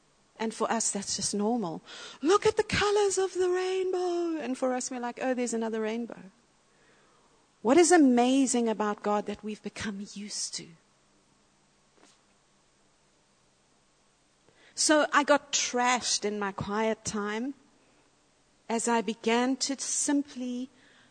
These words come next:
ponder on the wonder of God, how he made the earth, and the greatness of him that now dwells inside of me. What is that?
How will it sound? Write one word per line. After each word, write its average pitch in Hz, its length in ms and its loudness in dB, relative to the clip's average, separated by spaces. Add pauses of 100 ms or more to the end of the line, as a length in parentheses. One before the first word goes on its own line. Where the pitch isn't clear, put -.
(240)
ponder 247 960 0
on 214 240 -2
the 208 160 -2
wonder 190 1000 -6
of 185 300 -10
God, - 520 -10 (640)
how 226 540 -2
he 220 300 -6
made 196 540 -4 (140)
the 180 180 -10
earth, 170 500 -10 (300)
and 208 220 -2
the 202 80 0 (100)
greatness 220 880 0
of 196 200 -8
him 208 400 -4
that 190 240 -6
now 208 320 -2
dwells 214 520 -6
inside - 680 -6
of - 160 -20
me. - 400 -20 (880)
What - 180 -8
is - 160 -4
that? - 440 -12